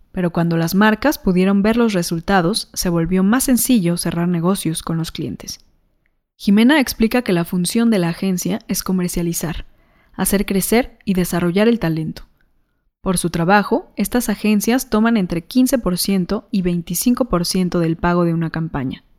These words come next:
y el resto va directo al bolsillo del creador.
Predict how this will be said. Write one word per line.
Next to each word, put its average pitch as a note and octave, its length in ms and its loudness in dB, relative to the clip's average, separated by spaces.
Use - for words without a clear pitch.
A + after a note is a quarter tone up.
y F#3 120 0
el E3+ 60 0
resto G3 460 -2
va F3+ 100 2
directo G3+ 400 2
al F#3+ 100 2
bolsillo E3+ 460 0
del D#3+ 160 -4
creador. - 440 -10